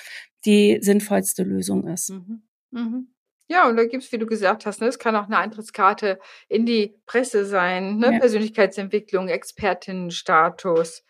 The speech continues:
Speaker 2: Marketing, ne, kann man's einsetzen.
Speaker 1: Mhm.
Speaker 2: Also von daher auch tatsächlich ganz unterschiedliche Sachen und womöglich auch noch Geld damit zu verdienen.
Speaker 1: Ja, ähm, das ist tatsächlich so was, äh, wir bezahlen für Reichweite oft viel
Speaker 2: Mhm.
Speaker 1: Geld.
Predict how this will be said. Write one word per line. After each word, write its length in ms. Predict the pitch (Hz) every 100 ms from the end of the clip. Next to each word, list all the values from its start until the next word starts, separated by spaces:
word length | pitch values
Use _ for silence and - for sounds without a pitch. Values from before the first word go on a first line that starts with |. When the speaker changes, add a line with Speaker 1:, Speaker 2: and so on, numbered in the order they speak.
| _ -
Speaker 2:
Marketing, 800 | 190 220 214 - 208 190 190 185
ne, 180 | 240 294
kann 140 | 240
man's 180 | 208 202
einsetzen. 840 | - - 190 190 175 - 220 220
Speaker 1:
Mhm. 180 | 214 220 - _ -
Speaker 2:
Also 200 | 185 190
von 180 | 190 185
daher 380 | 180 190 180 175
auch 80 | 180
tatsächlich 380 | 196 190 190 185
ganz 180 | 180 185
unterschiedliche 720 | 185 185 - 180 180 190 190
Sachen 280 | 185 196 175
und 440 | 226 226 277 262
womöglich 840 | 202 196 208 277 302 - 185 196 -
auch 200 | 160 156
noch 200 | 185 208
Geld 280 | 240 320 208
damit 300 | 170 147 -
zu 140 | 147
verdienen. 580 | - 143 - 156 - 143 _ _ _ _ _ - - - _ -
Speaker 1:
Ja, 340 | 277 214 240 - - - -
ähm, 220 | 233 226
das 140 | 233 226
ist 200 | 254 -
tatsächlich 460 | 226 277 240 233
so 140 | 233 214
was, 220 | 214 -
äh, 200 | - 208 196
wir 160 | 220
bezahlen 480 | 202 - 233 294 277
für 180 | 240 226
Reichweite 640 | 190 208 254 240 247 269 -
oft 200 | 226 -
viel 240 | - 240
Speaker 2:
Mhm. 60 | 185
Speaker 1:
Geld. 460 | 180 185 311 339